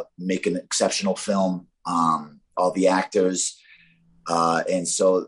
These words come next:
those are the ones I, I really love doing. It's the payoff. You know, you put in the most work, get paid the, the least. And, um,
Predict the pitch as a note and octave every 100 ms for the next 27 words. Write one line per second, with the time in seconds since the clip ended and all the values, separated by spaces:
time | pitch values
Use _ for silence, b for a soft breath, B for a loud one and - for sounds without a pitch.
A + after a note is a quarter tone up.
0 | E2+ A2+ D3 - A2 G2 F2+ F2 - E2
1 | F2 F2+ E2 D2+ E2+ E2 E2+ E2+ - -
2 | - - F#2 F#2+ G2 - - - F2 E2+
3 | - G2 F2+ F2 F2 - - F#2 F#2 F#2+
4 | - G2 - G#2 G2 F#2+ F2+ - F2 F2
5 | F#2 F2+ - - F2+ E2+ E2 F2 E2+ E2
6 | D2+